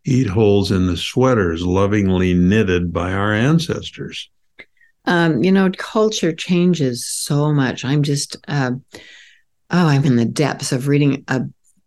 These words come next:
Speaker 2: book that my friend wrote about her childhood growing up with ten children in Bear
Speaker 1: Yeah,
Speaker 2: Lake Valley.
Speaker 1: yeah.
Speaker 2: And, uh, it's such a different culture. Ten children,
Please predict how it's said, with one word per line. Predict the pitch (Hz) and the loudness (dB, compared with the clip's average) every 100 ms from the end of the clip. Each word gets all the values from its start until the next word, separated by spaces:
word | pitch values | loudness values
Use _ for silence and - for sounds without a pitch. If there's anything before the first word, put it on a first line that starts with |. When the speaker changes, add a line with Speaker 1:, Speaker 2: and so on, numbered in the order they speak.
| - | -6
Speaker 2:
book | 151 147 131 143 | -2 -2 -2 -4
that | 135 139 | -2 -2
my | 135 139 | 0 -2
friend | 139 147 139 127 | -2 0 0 0
wrote | 123 113 - - | -2 -4 -6 -10
about | 143 143 139 | -6 -4 -4
her | 135 151 | -4 -4
childhood | 143 156 135 135 123 | -2 -4 -6 -4 -6
growing | 123 127 123 | -6 -6 -4
up | 120 139 | -4 -6
with | 127 | -8
ten | 143 127 | -4 -6
children | 139 131 117 117 120 139 | -6 -6 -6 -6 -6 -6
in | 127 117 | -2 0
Bear | - - | 0 -2
Speaker 1:
Yeah, | |
Speaker 2:
Lake | 117 123 | -6 -6
Valley. | 135 143 98 90 87 | -4 -2 -2 -4 -8
Speaker 1:
yeah. | - - - - - _ - | -12 -14 -20 -20 -20 _ -6
Speaker 2:
And, | 156 151 147 | -2 0 0
uh, | 147 139 135 - - | 2 2 0 -4 -2
it's | 160 160 | -4 -4
such | - - - 196 220 220 | -8 -8 -6 -2 -2 0
a | 202 | 2
different | 208 202 196 | 2 -2 -4
culture. | - 185 170 127 - _ | -4 -6 -4 -8 -8 _
Ten | - 190 220 | -4 0 0
children, | 208 180 175 170 160 | 0 0 0 0 -2